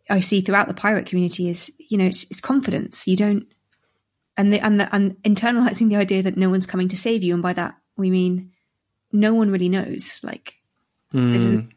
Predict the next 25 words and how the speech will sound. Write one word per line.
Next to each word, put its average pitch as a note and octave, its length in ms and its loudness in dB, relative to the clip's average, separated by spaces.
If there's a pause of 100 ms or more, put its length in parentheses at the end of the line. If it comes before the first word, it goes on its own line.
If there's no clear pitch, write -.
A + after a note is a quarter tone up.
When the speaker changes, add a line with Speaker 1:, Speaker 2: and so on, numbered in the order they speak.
(140)
Speaker 2:
yeah. A2+ 180 0
Speaker 1:
degree A2+ 320 2
to, - 140 -8
I - 20 0
mean, G#3 200 2
pe-, D4 160 -2
obviously G#3 320 -2
people F#3 320 0
have F3 300 0 (280)
expertise C4 800 0 (340)
and F3+ 160 0
that F#3 120 0
shouldn't F3 220 -2
be F3 100 0
overlooked F#3+ 500 0
at - 140 -10
all. F#3+ 220 2
So - 180 -6
it's F3 140 -4
not F#3 200 2 (320)
to - 60 -8
say F3+ 200 2
ignore F#3 600 4
experts F3+ 540 -4
or, E3+ 220 -4